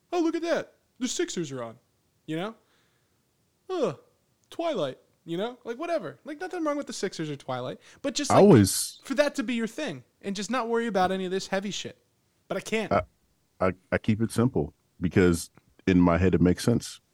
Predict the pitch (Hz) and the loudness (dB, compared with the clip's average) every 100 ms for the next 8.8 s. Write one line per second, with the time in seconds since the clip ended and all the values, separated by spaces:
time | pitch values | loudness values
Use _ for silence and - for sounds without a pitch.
0 | - 95 95 120 113 110 - 90 92 92 | -4 0 4 6 6 4 2 2 4 4
1 | 92 87 82 82 80 87 - 80 78 76 | 2 2 0 0 0 0 0 2 2 0
2 | 85 - 120 87 - _ _ _ _ _ | 0 2 4 4 2 _ _ _ _ _
3 | _ _ _ 78 78 78 85 - _ _ | _ _ _ 2 4 6 4 -2 _ _
4 | _ _ _ _ _ _ _ _ - 87 | _ _ _ _ _ _ _ _ 2 4
5 | 87 87 95 113 82 73 69 65 - _ | 4 4 6 4 4 4 2 0 -4 _
6 | _ _ _ _ _ _ _ _ _ _ | _ _ _ _ _ _ _ _ _ _
7 | _ _ _ _ _ _ _ _ _ _ | _ _ _ _ _ _ _ _ _ _
8 | _ - - 87 - 85 101 127 | _ -16 -4 -4 0 0 0 -6